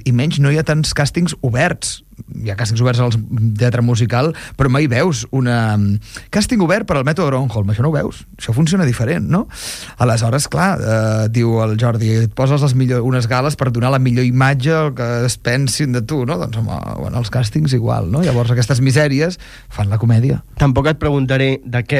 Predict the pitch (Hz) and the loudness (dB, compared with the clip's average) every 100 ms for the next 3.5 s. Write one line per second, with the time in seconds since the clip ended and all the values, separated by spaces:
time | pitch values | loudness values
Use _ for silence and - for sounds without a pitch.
0 | 131 127 123 120 127 123 151 156 185 180 | 0 0 0 0 0 2 0 0 0 0
1 | 135 139 135 131 127 110 113 127 170 - | 0 0 -2 -2 0 0 0 2 0 -2
2 | 123 117 123 127 127 143 160 143 135 143 | -4 -2 -2 0 0 0 0 0 0 -2
3 | 131 127 123 147 147 | 0 0 0 0 0